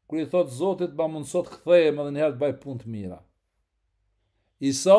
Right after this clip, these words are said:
nuk ka thonë, "Ma mundëso të kthehem."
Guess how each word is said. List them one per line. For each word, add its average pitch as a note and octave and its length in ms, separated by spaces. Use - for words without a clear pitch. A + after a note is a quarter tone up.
nuk F#3+ 200
ka F3+ 160
thonë, A3 260
"Ma G#3 120
mundëso G3 440
të G3+ 80
kthehem." F#3 1080